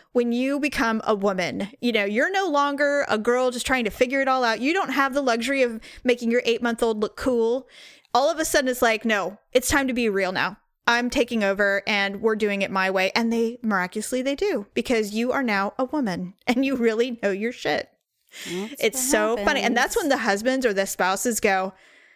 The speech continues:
Speaker 1: "God, fine."
Speaker 2: I know. It's, and that's when life starts to get kinda, I don't wanna say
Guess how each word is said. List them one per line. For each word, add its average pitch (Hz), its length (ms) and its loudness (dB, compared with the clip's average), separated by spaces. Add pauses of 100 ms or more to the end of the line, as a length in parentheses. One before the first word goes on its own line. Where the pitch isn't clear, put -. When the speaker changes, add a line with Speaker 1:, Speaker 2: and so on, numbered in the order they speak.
(280)
Speaker 1:
"God, 214 920 -4
fine." 285 1000 -4 (340)
Speaker 2:
I 311 120 0
know. 392 200 0
It's, 302 200 -2
and 302 260 0
that's 392 240 -2
when 403 200 2
life 285 220 0
starts 269 360 -4
to 247 100 -2
get 262 260 -4
kinda, 254 260 -2
I 220 300 0 (500)
don't 508 200 -4
wanna 262 80 0
say 220 360 -4